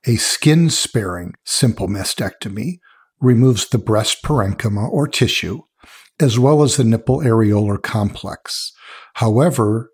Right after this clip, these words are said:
there is significant preservation of the skin envelope, which allows for good cosmetic reconstruction. A nipple-sparing mastectomy,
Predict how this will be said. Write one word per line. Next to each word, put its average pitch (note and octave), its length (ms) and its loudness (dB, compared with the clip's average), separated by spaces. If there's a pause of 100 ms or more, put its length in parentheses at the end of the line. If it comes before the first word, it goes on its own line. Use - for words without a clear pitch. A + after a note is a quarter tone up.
there A2+ 200 4
is G#2 160 0
significant B2+ 720 0
preservation A2 880 0
of G#2+ 340 -4
the B2+ 100 2
skin D#3+ 480 0
envelope, G2+ 760 -4 (420)
which C3 240 2
allows A#2 540 2
for G#2+ 280 -2
good B2+ 480 0 (300)
cosmetic A2 760 0
reconstruction. - 840 -6 (1000)
A B2+ 100 4
nipple-sparing A2+ 840 0
mastectomy, G2 840 -8